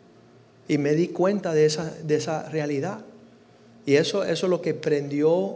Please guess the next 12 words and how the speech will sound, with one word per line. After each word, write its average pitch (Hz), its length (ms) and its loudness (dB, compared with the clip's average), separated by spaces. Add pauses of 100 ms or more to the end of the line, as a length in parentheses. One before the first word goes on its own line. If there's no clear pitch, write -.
(140)
un, 175 440 0
un, 156 440 -4
una 156 200 -2
pasión 165 600 -4
de, 151 420 -2 (140)
de, 139 200 -6
de 147 220 -8
ya 143 300 -4
hace 160 180 -8
mucho 147 300 -6
tiempo. - 320 -10 (1700)
Ah, 143 320 -10